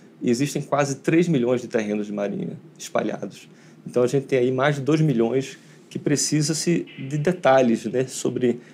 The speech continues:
esses terrenos, quem ocupa, quem são essas famílias, quem são essas pessoas.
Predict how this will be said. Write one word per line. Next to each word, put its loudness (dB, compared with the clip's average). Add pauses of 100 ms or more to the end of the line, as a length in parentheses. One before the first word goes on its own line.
(100)
esses 0
terrenos, 2
quem -4
ocupa, 0
quem 0
são -2
essas -4
famílias, -4
quem -6
são -6
essas -8
pessoas. -6